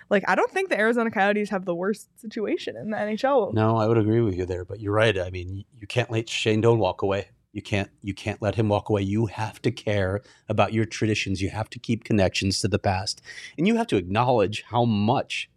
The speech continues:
Speaker 2: he has meant to this franchise. I mean, there are a handful of people where I can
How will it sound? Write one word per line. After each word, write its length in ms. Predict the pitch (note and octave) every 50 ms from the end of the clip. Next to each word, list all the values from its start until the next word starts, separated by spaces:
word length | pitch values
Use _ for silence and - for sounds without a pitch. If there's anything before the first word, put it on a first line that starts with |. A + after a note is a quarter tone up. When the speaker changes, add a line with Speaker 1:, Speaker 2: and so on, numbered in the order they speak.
| _ _ _
Speaker 2:
he 200 | _ - B2+ A#2+
has 240 | G#2 G#2+ G2 - -
meant 220 | G#2+ G#2 G2+ -
to 100 | - A2
this 140 | G#2+ - -
franchise. 600 | - - G#2+ A2 A2+ - - F#2 E2+ - - - - _ _ _ _ _ _ _ _ _ _ _ _ _ _ _ _ _ -
I 60 | A#2+
mean, 140 | A2 A#2+ B2
there 120 | C#3 F3
are 60 | F#3 C#3
a 20 |
handful 380 | G2 C#3 C3+ C#3 - C#3+ A2+ A2+
of 60 | -
people 300 | - B2 A2+ - G#2 F#2
where 140 | F#2+ G2 G2+
I 100 | G#2+ A2
can 280 | - A2+ F#2+ F#2+ -